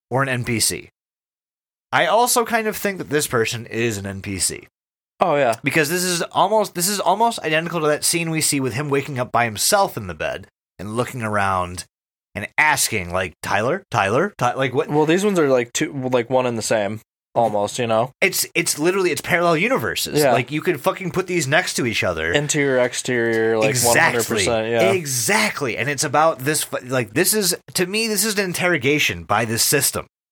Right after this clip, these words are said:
Speaker 2: Mm-hmm, mm-hmm.
Speaker 1: to Ryan.
Speaker 2: Yeah.
Speaker 1: And this person that is talking to him is somebody who's making sure, like,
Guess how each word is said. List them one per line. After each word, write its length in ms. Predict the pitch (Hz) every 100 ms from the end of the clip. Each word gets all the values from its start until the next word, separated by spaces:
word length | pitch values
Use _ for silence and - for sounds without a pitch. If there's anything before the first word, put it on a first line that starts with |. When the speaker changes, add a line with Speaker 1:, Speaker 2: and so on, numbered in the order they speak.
| -
Speaker 2:
Mm-hmm, 160 | 147 185 180 _ 143
mm-hmm. 80 | 139
Speaker 1:
to 140 | 143
Ryan. 440 | 117 131 98 65 62 _
Speaker 2:
Yeah. 220 | 147 120
Speaker 1:
And 140 | 117 123
this 160 | 139
person 580 | - 175 170 170 170 165 -
that 120 | 113
is 280 | 110 95 - -
talking 420 | - 247 - 110
to 200 | - 87
him 180 | 95 95
is 120 | 101
somebody 280 | - 120 120
who's 200 | 120 104
making 400 | 101 139 - 151
sure, 340 | 120 190 175
like, 340 | 123 107 104